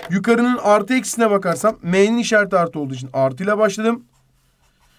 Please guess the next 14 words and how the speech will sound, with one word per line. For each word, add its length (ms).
Aşağıda 460
bakıyorum, 520
işareti 380
artı 260
olduğu 120
için 100
artıyla 420
başladım. 400
Beni 180
ilgilendiren 420
yerlerde 480
de 200
hemen 380
eksiyi 540